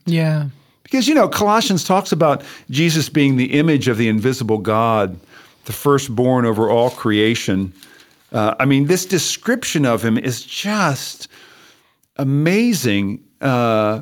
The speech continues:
Speaker 2: "For by him all things were created."
Speaker 1: Mm.
Speaker 2: In, in heaven and on earth, visible and invisible. Jesus created everything, visible and invisible.
Speaker 1: Mm.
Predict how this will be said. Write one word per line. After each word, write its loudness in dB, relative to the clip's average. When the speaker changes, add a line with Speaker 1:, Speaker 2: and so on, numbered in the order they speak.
Speaker 2:
"For 0
by 4
him 2
all 2
things 0
were 0
created." -4
Speaker 1:
Mm. -2
Speaker 2:
In, 4
in 4
heaven 2
and 4
on 2
earth, 2
visible 2
and 2
invisible. 0
Jesus 2
created 0
everything, 0
visible 0
and -2
invisible. -6
Speaker 1:
Mm. -6